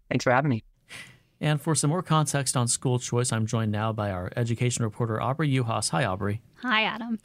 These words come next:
Speaker 2: You listened in on that conversation. What jumped out to you?
Speaker 3: Yeah, a few things. And, and the big one was kind of this philosophical question that was echoing in my head the entire time. And that's, what is the role of government when it comes to education?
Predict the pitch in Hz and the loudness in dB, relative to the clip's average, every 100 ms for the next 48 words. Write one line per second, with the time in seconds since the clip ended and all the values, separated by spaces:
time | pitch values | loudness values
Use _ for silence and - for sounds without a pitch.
0 | - - _ 156 180 165 139 139 127 127 | -16 -20 _ 0 2 4 4 4 2 2
1 | 120 - 123 117 117 - 107 117 120 110 | 0 0 0 0 -2 -2 -2 -2 0 0
2 | 127 - 156 127 123 - 98 85 95 - | -2 -2 -2 0 -2 -2 -4 -4 -6 -12
3 | _ _ - - - 339 370 294 233 - | _ _ -20 -20 -2 2 4 4 2 2
4 | 311 302 240 208 190 233 220 226 214 202 | 2 4 0 0 -6 -6 -6 -4 -4 0
5 | 254 269 247 214 - 220 214 190 - - | 2 2 0 -2 -2 -2 -2 -4 -8 -4
6 | 220 214 - 175 - - - 240 233 - | -4 -2 0 -2 -2 -6 -2 0 0 -2
7 | 240 226 175 - 190 185 - - 220 208 | -2 0 0 -2 -6 -4 -6 -2 -2 0
8 | 202 196 185 175 196 196 208 190 180 185 | 0 0 -2 -2 -4 -4 -4 -6 -6 -6
9 | 175 196 190 190 220 214 - - - - | -6 -6 -4 -2 -2 -4 -10 -20 -20 -2
10 | 226 240 262 - 240 214 262 269 294 - | 2 2 0 -4 -12 -8 -2 -2 -2 -4
11 | 269 262 226 214 233 240 - 196 202 208 | -4 -4 -6 -4 -2 -4 -2 -2 0 -2
12 | 196 196 196 - 196 196 - - 170 190 | -2 -4 -6 -6 -6 -6 -6 -8 -8 -10
13 | - 180 180 - - | -8 -6 -6 -8 -12